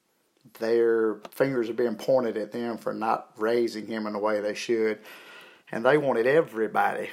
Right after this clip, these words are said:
to know, "Wait a minute, we raised this kid in church all the time." And then he even,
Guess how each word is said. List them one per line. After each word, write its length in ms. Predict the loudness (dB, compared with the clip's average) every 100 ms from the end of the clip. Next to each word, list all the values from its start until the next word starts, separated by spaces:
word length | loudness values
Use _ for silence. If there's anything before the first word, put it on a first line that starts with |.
| -4
to 140 | -2
know, 420 | 0 0 0 -4 -12 -20 _ _ -2
"Wait 160 | 0 0
a 40 |
minute, 280 | -4 -12 -20 _ _ _ _ -2
we 180 | -2
raised 420 | 2 2 2 0 -6
this 140 | -10
kid 300 | -8 -6 -6
in 180 | -6 -6
church 680 | -4 -4 -4 -6 -6 -8 -10 -8
all 300 | 0 2 2
the 60 | 0
time." 440 | -8 -10 -10 -12 -18 -10
And 180 | -8 -6
then 200 | -6 -6
he 100 | -6
even, 640 | -6 -6 -6 -8 -10 -12